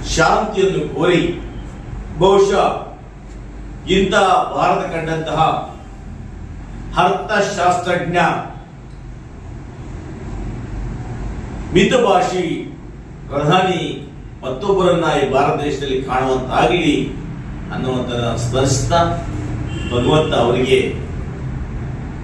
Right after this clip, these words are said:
ಆ ಸ್ವರ್ಗದಲ್ಲಿ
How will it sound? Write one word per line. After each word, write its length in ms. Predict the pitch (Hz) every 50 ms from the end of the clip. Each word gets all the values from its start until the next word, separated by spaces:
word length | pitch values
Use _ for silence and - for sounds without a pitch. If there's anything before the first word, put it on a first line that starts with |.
| - - - - - - 147 151
ಆ 40 | 151 151 151 147 147 - - - - - - - - - - - - - - - - - -
ಸ್ವರ್ಗದಲ್ಲಿ 680 | 165 175 190 196 202 208 208 208 202 190 190 180 170 156